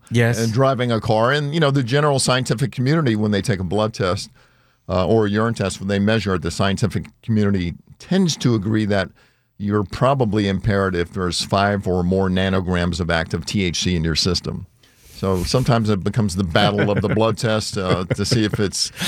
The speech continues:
Speaker 2: under five or over five or close to five. Or if
Speaker 1: Do they
Speaker 2: it
Speaker 1: have a test they can immediately do, or do you have to go to the, um, a medical place and get
Speaker 2: Yeah,
Speaker 1: your
Speaker 2: yeah,
Speaker 1: blood
Speaker 2: you,
Speaker 1: drawn?
Speaker 2: you have to agree to take a,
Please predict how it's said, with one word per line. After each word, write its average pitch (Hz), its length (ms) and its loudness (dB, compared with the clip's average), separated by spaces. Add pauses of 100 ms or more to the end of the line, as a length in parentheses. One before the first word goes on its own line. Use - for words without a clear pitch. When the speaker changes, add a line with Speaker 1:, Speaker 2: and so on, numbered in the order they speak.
(280)
Speaker 2:
under 135 300 4
five 131 360 0
or 95 120 0
over 147 320 2
five 123 580 0
or 92 140 -2
close 143 320 -2
to 127 100 -4
five. 120 480 0
Or 90 320 0
if 87 60 -4
Speaker 1:
Do 143 80 2
they 135 140 2
Speaker 2:
it - 20 2
Speaker 1:
have 127 160 0
a 135 40 -2
test 127 280 -2
they 123 100 0
can 123 140 0
immediately 113 520 0
do, 107 280 2
or 95 160 0
do 90 80 0
you 92 100 2
have 92 120 0
to 92 60 -2
go 85 120 0
to 80 80 0
the, 71 360 -2
um, 71 300 0
a 73 80 -2
medical 71 340 0
place 62 360 -8
and 62 280 -10
get - 140 0
Speaker 2:
Yeah, - 60 -6
Speaker 1:
your 76 80 2
Speaker 2:
yeah, 92 140 2
Speaker 1:
blood 78 120 2
Speaker 2:
you, - 120 2
Speaker 1:
drawn? 69 100 -2
Speaker 2:
you 120 80 2
have 101 100 0
to 101 120 -4
agree 85 360 -4 (320)
to 76 220 -6 (140)
take - 180 -4
a, 85 100 -2